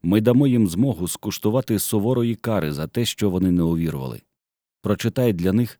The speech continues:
звістку про Нуха. Ось він сказав своєму народу: «О народе мій, якщо тяжко вам, що я серед вас і нагадую про знамення Аллаха, то на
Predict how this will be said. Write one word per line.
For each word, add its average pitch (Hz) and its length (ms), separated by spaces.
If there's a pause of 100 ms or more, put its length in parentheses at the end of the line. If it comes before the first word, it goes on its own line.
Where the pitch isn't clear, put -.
(140)
звістку 101 580
про 101 220
Нуха. 98 420 (380)
Ось 101 220
він 113 200
сказав 101 460
своєму 76 440
народу: 78 460 (440)
«О 95 120
народе 95 420
мій, 71 320 (300)
якщо 98 460
тяжко 120 420
вам, 76 280
що - 200
я 98 220
серед 80 300
вас 90 380
і 98 120
нагадую 90 520
про 87 180
знамення 87 640
Аллаха, 85 560 (300)
то 101 120
на 101 180